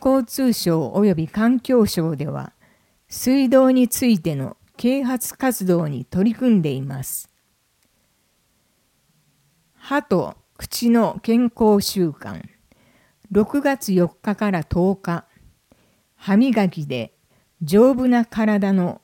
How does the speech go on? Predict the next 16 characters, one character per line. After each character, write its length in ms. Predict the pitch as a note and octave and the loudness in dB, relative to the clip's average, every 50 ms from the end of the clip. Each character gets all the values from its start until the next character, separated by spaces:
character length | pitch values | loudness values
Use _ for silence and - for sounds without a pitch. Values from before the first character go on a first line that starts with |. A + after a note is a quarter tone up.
| - - | -18 -14
基 60 | - | -10
礎 180 | - - A#3+ A3+ | -4 0 0 0
づ 160 | G3+ F#3 F#3+ | 0 0 -4
く 220 | - - D#3+ C3 | -4 -6 -6 -8
り。 200 | A2 A#2+ - - _ _ _ _ _ _ _ _ _ _ _ _ _ _ _ _ _ _ | -8 -10 -12 -14 _ _ _ _ _ _ _ _ _ _ _ _ _ _ _ _ _ _
乳 340 | F#3 G#3 B3+ C#4+ C#4+ D4 C#4 C4 | 0 2 2 2 2 0 2 4
幼 240 | C4 C4 C4 B3+ | 4 6 4 4
児 160 | A#3 G#3+ A#3 A3+ | 2 0 -2 -4
期 160 | - - - | -6 -10 -14
か 160 | - F3 D3+ | -10 -8 -8
ら 200 | C#3 B2+ - - _ _ _ _ | -8 -8 -10 -12 _ _ _ _
高 320 | - - C4+ C#4 C#4+ C#4 | -8 -4 0 0 2 2
齢 240 | C4+ C4+ C#4 A#3+ G#3+ | 2 2 2 0 0
期 160 | - - E3+ | 0 -2 -4
ま 200 | E3 D#3 C#3 C3+ | -4 -4 -6 -6
で、 260 | C#3+ D#3 - - - | -8 -10 -12 -14 -18